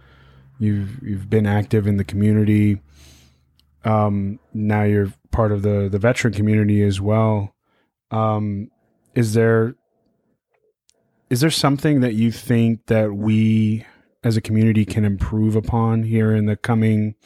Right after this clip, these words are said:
you know, near future? As far as, like, do you see some, since you've been a part of the community for over twenty years now, you obviously, and you've, you've been in planning, you've done a lot of things in your life. Do you, do you feel that we could improve in some way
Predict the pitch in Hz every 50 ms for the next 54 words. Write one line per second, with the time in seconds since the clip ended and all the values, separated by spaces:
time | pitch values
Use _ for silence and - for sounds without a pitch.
0 | - _ _ - - - - - - _ _ _ _ _ - 156 127 113 110 110
1 | 110 113 113 110 - - 110 107 107 - - 113 110 113 110 110 110 120 - -
2 | - 110 - - - 110 107 107 107 107 98 110 104 98 117 120 120 120 - -
3 | 123 117 - - 127 123 120 101 - - 123 113 101 - 117 113 107 110 117 113
4 | 104 - 117 110 113 107 107 - 110 117 120 120 117 110 107 98 - 110 107 101
5 | 104 101 - - 113 104 104 101 110 131 139 123 110 104 107 104 101 101 101 101
6 | 101 - _ _ _ _ _ _ _ _ - 123 113 110 107 104 107 101 - 110
7 | 104 104 101 104 101 104 104 104 101 95 101 123 - 110 104 101 95 95 - -
8 | _ _ _ _ _ _ _ - 107 101 98 95 104 110 107 _ - 104 95 92
9 | - - - 165 151 143 131 120 113 110 107 107 104 104 98 95 113 107 104 104
10 | 101 104 104 107 104 98 - - 117 117 113 107 107 107 104 101 101 104 101 101
11 | 101 101 - - - _ _ _ _ _ - - - _ _ _ - 110 113 117
12 | 117 120 120 117 117 120 123 110 107 113 113 117 113 - - 127 120 120 120 120
13 | 113 113 110 104 107 107 - - 117 110 107 104 95 - - 113 113 113 107 110
14 | 110 110 - - 120 113 110 110 110 110 113 110 107 110 110 107 107 -